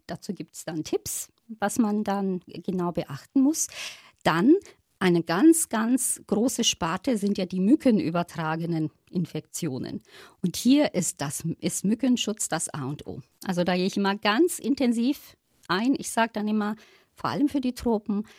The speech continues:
lange, helle Kleidung, geschlossene Kleidung. Wenn die Mückenlast sehr hoch ist, von mir aus auch imprägnierte Kleidung und die offenen Hautstellen wirklich immer gut einschmieren. Und in den Tropen ist es ja so, dass man schwitzt, es ist heiß,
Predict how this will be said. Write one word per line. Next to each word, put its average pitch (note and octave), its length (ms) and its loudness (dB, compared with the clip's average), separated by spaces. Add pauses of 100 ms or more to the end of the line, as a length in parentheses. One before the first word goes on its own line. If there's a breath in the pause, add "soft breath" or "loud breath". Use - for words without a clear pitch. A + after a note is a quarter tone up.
(260 soft breath)
lange, A3+ 480 2
helle B3 300 0
Kleidung, A3 520 -2
geschlossene F#3+ 560 -4
Kleidung. G3 680 -6 (240)
Wenn G3 280 -2
die G3 160 -2
Mückenlast G3+ 640 -2
sehr G3 160 0
hoch B3+ 240 0
ist, B3+ 200 -2
von G#3 160 -2
mir G3 160 0
aus F#3+ 140 -6
auch - 140 -6
imprägnierte B3 720 -2
Kleidung G3+ 640 -6 (380 loud breath)
und G3+ 160 -2
die - 120 -4
offenen A3 400 2
Hautstellen G#3 600 -2
wirklich G#3+ 360 -2
immer G#3+ 340 -2 (200)
gut - 460 0
einschmieren. A3+ 920 2 (320 loud breath)
Und G#3 160 -4
in G#3 80 0
den G#3+ 160 4
Tropen B3 320 2
ist - 180 -6
es A3 120 -2
ja A3 140 -2
so, A3 160 -2
dass G3 200 -4
man F#3 160 -4
schwitzt, - 560 -4 (120)
es - 140 -18
ist - 160 -12
heiß, C#4+ 460 -2